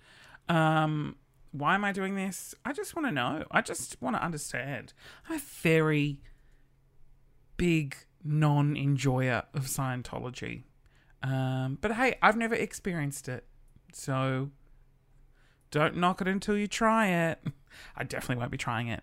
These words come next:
And in no way, shape or form do I recommend getting into Scientology. And if you're a member of Scientology,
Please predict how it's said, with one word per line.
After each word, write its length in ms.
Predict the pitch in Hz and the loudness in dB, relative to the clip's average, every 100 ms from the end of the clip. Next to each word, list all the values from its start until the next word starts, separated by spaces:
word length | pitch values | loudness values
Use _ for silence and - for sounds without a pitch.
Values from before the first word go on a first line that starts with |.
| - | -8
And 120 | 135 131 | -6 -4
in 220 | 147 143 | -2 0
no 220 | 131 131 | 2 2
way, 200 | 123 117 | 0 -2
shape 280 | - 117 131 | -2 -4 -4
or 80 | 131 | -6
form 240 | 123 123 | -6 -6
do 100 | 123 | -4
I 100 | 117 | -4
recommend 680 | 101 117 104 104 107 95 - - _ - _ _ - | -4 -8 -8 -8 -8 -8 -8 -8 _ -20 _ _ -8
getting 300 | 135 - 110 | -6 -6 -8
into 180 | 110 - | -10 -10
Scientology. 760 | - 101 107 - 143 190 196 - | -10 -10 -12 -12 -12 -10 -8 -4
And 80 | 240 | -2
if 100 | 247 | -2
you're 100 | 247 | 0
a 20 | |
member 200 | 262 277 | 0 -2
of 80 | 247 | -4
Scientology, 680 | 233 226 226 214 208 220 | -2 -2 -2 -2 -2 -2